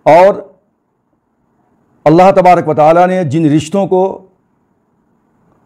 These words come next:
जोड़ने का हुक्म दिया है, उन रिश्तों को कतआ करते हैं, काटते हैं, ख़त्म करते हैं।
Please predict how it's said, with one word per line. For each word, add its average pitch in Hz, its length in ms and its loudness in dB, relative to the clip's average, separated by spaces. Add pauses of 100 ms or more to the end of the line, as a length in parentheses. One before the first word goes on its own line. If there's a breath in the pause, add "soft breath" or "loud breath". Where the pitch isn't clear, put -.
जोड़ने 170 500 0
का 180 140 2
हुक्म 185 260 -2
दिया 156 260 4
है, 175 200 0
उन 175 200 -6
रिश्तों 156 380 -2
को 139 220 -2 (1080)
कतआ 196 280 2
करते 165 320 -2
हैं, 175 200 -4 (440)
काटते 175 400 0
हैं, 160 180 -4
ख़त्म 202 320 -2
करते 151 260 -2
हैं। 123 200 -4